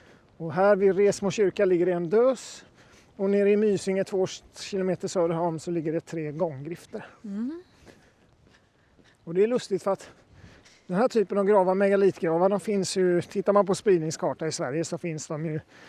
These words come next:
Speaker 1: längs med Skånes kust och upp längs västkusten. Så finns det jättemånga i Falköping, i Fa-, eller
Speaker 2: Ja,
Speaker 1: Falbygden.
Speaker 2: ja.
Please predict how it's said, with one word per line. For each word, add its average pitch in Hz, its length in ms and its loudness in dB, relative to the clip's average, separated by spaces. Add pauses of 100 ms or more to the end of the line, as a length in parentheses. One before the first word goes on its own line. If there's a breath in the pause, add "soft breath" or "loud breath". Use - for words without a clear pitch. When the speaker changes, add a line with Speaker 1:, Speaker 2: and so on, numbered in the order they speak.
(220 loud breath)
Speaker 1:
längs 156 280 -6
med 185 100 -2
Skånes - 1120 0
kust - 500 0
och 202 220 4
upp 202 120 -4
längs 196 240 0
västkusten. 214 800 -2 (640 loud breath)
Så - 120 -18
finns 208 240 -2
det 202 320 8 (120)
jättemånga 208 800 2
i 190 260 2 (160)
Falköping, 180 760 -4
i 220 40 -6
Fa-, 254 200 -4
eller 202 180 2
Speaker 2:
Ja, 226 80 0
Speaker 1:
Falbygden. 208 500 2
Speaker 2:
ja. 202 340 -2